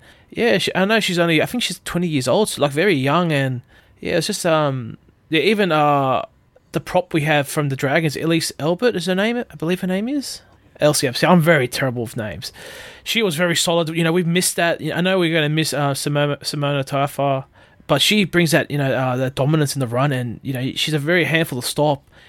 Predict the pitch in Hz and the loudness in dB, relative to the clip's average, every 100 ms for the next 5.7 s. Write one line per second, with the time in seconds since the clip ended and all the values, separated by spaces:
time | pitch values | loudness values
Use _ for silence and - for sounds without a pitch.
0 | - 156 156 165 247 262 185 185 151 156 | -8 -2 0 0 0 2 2 0 2 0
1 | 139 - 175 196 156 135 170 - 135 135 | 0 0 2 0 0 2 2 2 0 0
2 | - 190 214 - - - _ _ - 147 | -2 -2 0 0 -4 -10 _ _ -6 -6
3 | - _ - 165 156 165 190 214 202 143 | -10 _ -8 -4 -2 0 0 0 0 0
4 | 160 151 151 165 - - 160 156 135 139 | 0 0 -2 -2 -4 -6 -6 -4 -2 0
5 | 165 202 - 135 131 131 127 | 0 -2 -4 -2 -2 -2 -4